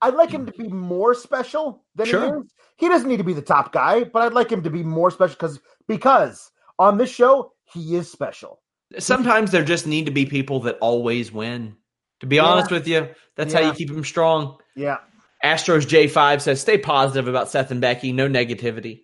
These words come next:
Speaker 2: Yeah, okay. Wild Boy eighty-seven says, "Hard penis Fightful shirt confirmed." It's not up on, uh, shop dot fightful dot com yet, but hey, you never know. You never know.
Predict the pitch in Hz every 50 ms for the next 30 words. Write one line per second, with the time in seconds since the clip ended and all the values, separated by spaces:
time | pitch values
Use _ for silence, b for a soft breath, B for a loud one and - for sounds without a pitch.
0 | _ _ _ 151 139 139 147 143 _ 110 113 117 _ _ _ _ _ _ _ _
1 | _ _ _ _ _ _ _ 139 147 151 151 143 127 143 147 143 143 143 135 131
2 | 131 - 160 147 135 139 139 135 - - - 160 - - - - 185 214 202 147
3 | - - 226 254 247 220 190 - - 185 220 269 - - 151 139 - - 160 147
4 | 143 - - 135 127 - 196 208 175 151 135 - b b b b b b 185 190
5 | 190 - 175 196 240 269 302 285 214 247 262 - - - 190 190 180 180 170 165
6 | 160 160 160 143 147 143 143 139 139 139 117 - - _ _ _ _ - - -
7 | 190 180 170 - 151 165 160 151 - - 165 165 160 - 160 151 143 151 147 147
8 | 147 - 160 147 143 139 131 131 143 170 180 - - - - 127 107 - 110 123
9 | 143 160 180 135 95 73 69 92 110 131 143 143 143 147 151 143 151 139 127 123
10 | 160 165 160 107 - - _ _ _ _ _ _ _ _ _ _ _ _ _ _
11 | _ _ - 107 107 110 117 156 165 165 156 156 156 165 160 170 147 120 113 143
12 | 165 156 - -